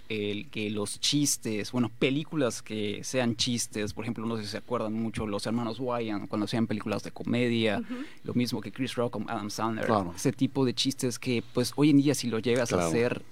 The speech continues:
Speaker 1: pues llega a, a generar como que una incomodidad o ofender a, a personas, ¿no? O sea, se agarran de ahí, aunque no vaya referente directamente para ellos. Y,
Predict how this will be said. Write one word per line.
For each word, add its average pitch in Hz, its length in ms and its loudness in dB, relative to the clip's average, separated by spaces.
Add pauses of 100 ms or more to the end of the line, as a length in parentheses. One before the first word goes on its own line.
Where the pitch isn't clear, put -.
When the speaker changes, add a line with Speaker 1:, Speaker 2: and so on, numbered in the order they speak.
(480)
Speaker 1:
pues 131 160 4
llega 160 440 8
a, 110 300 6
a - 220 -6
generar 123 420 0
como 139 240 4
que 127 100 -4
una 131 120 8
incomodidad 120 760 4
o 110 160 2
ofender 113 400 0
a, 104 300 2
a 101 180 -4
personas, 131 560 -8
¿no? 120 280 -2
O - 40 -12
sea, 127 140 -4
se 131 100 -4
agarran 123 460 2
de - 100 -4
ahí, 101 300 -6
aunque 110 260 -2
no 127 160 2
vaya 135 220 2
referente 113 720 -6 (320)
directamente 117 460 -2
para - 260 -8
ellos. - 320 -12 (720)
Y, 131 440 4